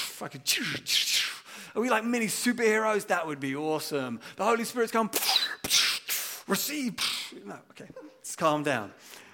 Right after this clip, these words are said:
Like Street Fighter with the Hadouken. Is that, is that what the Holy Spirit does? Is that how it works? I don't know. You re-, you read the book of Acts, right? That's what we've got to go on. You see, these people did have power when the Holy Spirit came on them.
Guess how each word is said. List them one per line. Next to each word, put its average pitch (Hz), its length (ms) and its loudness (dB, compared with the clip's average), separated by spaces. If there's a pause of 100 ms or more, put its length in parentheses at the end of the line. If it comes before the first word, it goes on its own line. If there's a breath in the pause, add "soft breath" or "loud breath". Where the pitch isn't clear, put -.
Like 175 120 0
Street 220 320 2
Fighter 226 400 4
with 185 100 2
the 170 100 4
Hadouken. 349 680 4
Is 190 80 2
that, 226 160 2
is 147 140 0
that 233 260 6
what 226 120 4
the 214 80 6
Holy 220 200 6
Spirit - 480 0
does? 349 560 0 (320 loud breath)
Is 170 80 -8
that 240 220 6
how 233 160 6
it 226 80 6
works? 294 480 6 (720 soft breath)
I 214 140 0
don't 180 120 4
know. 131 120 0
You 214 260 0
re-, 202 180 0
you 190 120 -4
read 226 180 2
the 208 60 4
book 214 200 4
of 156 80 2
Acts, - 520 -2
right? 139 140 -2
That's 190 140 -2
what 175 120 -2
we've 156 120 0
got 156 180 -2
to 151 80 -8
go 156 200 -2
on. 98 160 -10 (520 soft breath)
You 147 100 -6
see, 175 260 -2
these 220 320 2
people 190 340 -4
did 160 260 0
have - 280 -4
power - 400 -10 (320 soft breath)
when 175 140 -6
the 160 80 -2
Holy 175 220 0
Spirit 151 340 -4
came 151 320 -6
on 98 80 -12
them. 87 200 -16